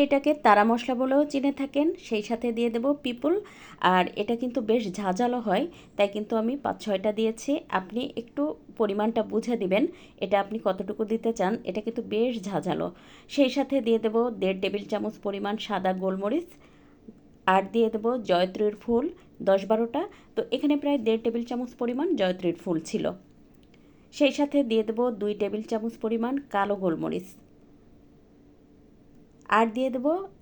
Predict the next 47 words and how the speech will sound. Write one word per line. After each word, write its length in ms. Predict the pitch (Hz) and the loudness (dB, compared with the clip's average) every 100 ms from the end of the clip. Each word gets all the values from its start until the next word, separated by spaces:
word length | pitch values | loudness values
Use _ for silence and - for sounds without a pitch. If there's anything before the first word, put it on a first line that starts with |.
| 180 | -2
দেড় 200 | 196 220 | 2 2
টেবিল 240 | 240 220 240 | 2 -2 -2
চামচ 300 | 247 240 247 | -4 -4 -6
পরিমাণ 360 | - 254 254 311 | -4 -4 -2 -2
পোস্ত 300 | 294 226 233 262 | 0 -2 -2 -2
দানা, 280 | 233 202 311 - - - | 0 0 -2 -6 -18 -12
সাথে 420 | - - 277 262 285 | -10 -2 -2 0 0
দিয়ে 180 | 254 262 | 2 2
দেব 120 | 262 294 | 4 4
দুই 140 | 226 220 220 | 4 2 2
টেবিল 220 | 214 226 | 0 0
চামচ 260 | 233 226 240 | 0 -2 -2
পরিমাণ 320 | 254 247 240 247 | -2 0 0 -2
শাহি 320 | - 208 233 | -2 0 0
জিরা। 280 | 220 254 285 - - - - | 0 0 0 -4 -12 -12 -2
আর 140 | 196 190 | -2 0
এটা 160 | 226 247 | -2 0
কিন্তু 240 | 269 277 277 | -2 0 0
ওই 100 | 233 | 2
যে 100 | 247 | 0
আমরা 220 | 220 233 | 0 0
যে 140 | 226 233 | 2 2
রেগুলার 380 | 196 202 233 220 | 2 2 2 2
জিরা 220 | 202 233 | 2 2
খাই 220 | 240 254 285 | 0 -2 -2
সেটা 300 | - 262 247 | -2 -2 -2
না, 120 | 175 165 - - | 0 -2 -8 -14
এটা 160 | 190 214 | -6 -4
কিন্তু 240 | 226 220 214 | -2 -4 -6
ওই 100 | 214 | -2
যে 120 | 214 226 | -2 -2
চিকন 360 | 233 226 254 277 | -4 -6 -6 -4
কালো 300 | 208 202 294 - - | -4 -4 -4 -8 -20
শাহি 300 | - 185 208 | -8 -2 -2
জিরা। 240 | 170 160 180 - - - - | 0 -2 -2 -8 -20 -14 4
এবার 280 | 247 285 294 | 8 8 8
দিয়ে 180 | 302 | 4
দেব 140 | 302 302 269 | 4 4 6
দেড় 180 | 214 220 | 6 4
টেবিল 220 | 247 240 240 | 4 0 0
চামচ 280 | 254 269 - | 0 0 -2
পরিমাণ 340 | 262 254 262 262 | 0 0 0 0
কাবাব 260 | 262 247 277 - | 2 4 2 2
চিনি, 260 | 247 196 320 - | -2 -2 -4 2
আর 160 | 180 185 - | 2 2 0
এটা 180 | 208 233 | -2 -2
কিন্তু 280 | 254 233 | -2 -2